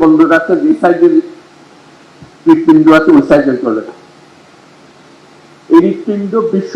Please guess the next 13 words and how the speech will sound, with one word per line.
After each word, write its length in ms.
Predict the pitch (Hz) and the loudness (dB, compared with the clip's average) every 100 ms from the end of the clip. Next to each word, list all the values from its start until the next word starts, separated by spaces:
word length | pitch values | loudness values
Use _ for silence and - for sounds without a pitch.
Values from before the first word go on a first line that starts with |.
| 226 | -4
সাইজের 280 | 214 180 165 143 | -2 0 0 0
হৃৎপিণ্ড 340 | 139 143 135 123 | -4 -6 -6 -6
করতে 220 | 113 - 101 | -10 -14 -14
হবে, 140 | - - - _ - _ _ - _ _ _ _ _ _ _ - - _ 156 | -14 -20 -20 _ -20 _ _ -20 _ _ _ _ _ _ _ -20 -20 _ -2
তাহলে 260 | 156 214 226 | 0 0 0
এটা 120 | 214 - 170 | -2 -2 -2
পাম্প 200 | 190 - 208 | -2 0 -2
হবে, 160 | 254 240 - | -2 -4 -4
সেটা 220 | 165 170 - | -4 -4 -2
সারা 220 | 165 156 - - - - - 135 | 0 2 0 -4 -16 -20 -18 -4
বাংলাদেশ 380 | 147 143 143 139 135 | -2 -2 -4 -6 -4
জুড়ে 180 | 135 139 | -4 -4
সেটা 180 | 147 135 | -6 -10